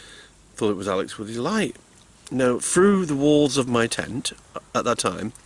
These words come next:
I could see left one chemical light, right one chemical light, so I could see the two lights. But in the middle was this really, really intense, bright,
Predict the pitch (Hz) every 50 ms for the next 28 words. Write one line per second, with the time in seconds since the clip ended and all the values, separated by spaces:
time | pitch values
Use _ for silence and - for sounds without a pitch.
0 | - - - - - - 123 143 147 - - 143 - - - - 98 - 95 107
1 | - - - - - - - - - - - - - - - - 113 127 175 175
2 | - - - - - - - - - - 127 123 131 127 123 120 113 113 - -
3 | _ _ - - - 110 98 - - 98 82 85 90 101 104 - - - - 110
4 | 123 127 135 120 - - - - - - - - 110 113 110 101 95 90 - -
5 | 101 85 90 - - - - - 107 120 110 - - 113 - 156 - - 226 190
6 | 147 135 - 117 98 - - - - - - - - - - - - - - -
7 | - - - - _ - - - - - - - - - - - - - - 208
8 | 214 208 196 190 175 151 - - - - - - - - 120 127 131 135 139 147
9 | 151 151 147 147 139 135 131 131 - 120 117 113 123 123 123 120 117 113 113 110
10 | 113 110 - - - 107 101 87 - - - - - - 120 123 117 110 - -